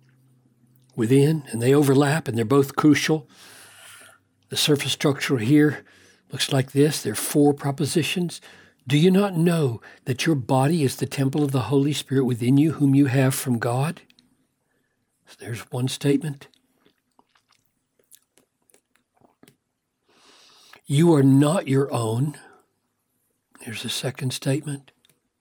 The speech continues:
"For you were bought with a price." There's a third statement.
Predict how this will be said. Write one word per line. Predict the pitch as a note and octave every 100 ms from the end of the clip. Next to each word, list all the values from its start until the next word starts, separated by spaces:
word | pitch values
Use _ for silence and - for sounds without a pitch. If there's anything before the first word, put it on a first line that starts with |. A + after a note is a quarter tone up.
| _ _ _ _ _ _ _ _ _ _ _ _ _ _ _
"For | - C#3+ C3+ C3 B2+ - _ _ _ _ _ _
you | C#3 C#3+
were | B2
bought | A2 G#2 D3+ F#3
with | G#3 C#3
a |
price." | C3+ - D#3 B2+ G2 - - - - _ _ _ _ _ _ _ -
There's | G#2+
a | -
third | - D3+ C#3+ C3+
statement. | - D3+ C3+ B2+ C#3